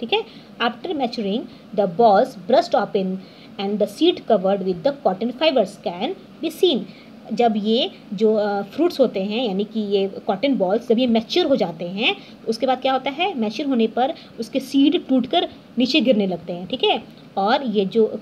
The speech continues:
cotton का fiber है वो क्या होता है, यानी कि वो mature होने के बाद cotton balls burst हो जाते हैं, फट जाते हैं, ठीक है,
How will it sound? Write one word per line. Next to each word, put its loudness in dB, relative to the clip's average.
cotton 0
का -2
fiber 0
है 0
वो 4
क्या 0
होता 0
है, -2
यानी -2
कि -4
वो 2
mature 0
होने 2
के 0
बाद -2
cotton 0
balls 2
burst 4
हो 0
जाते -2
हैं, -12
फट 4
जाते 0
हैं, -10
ठीक -8
है, 0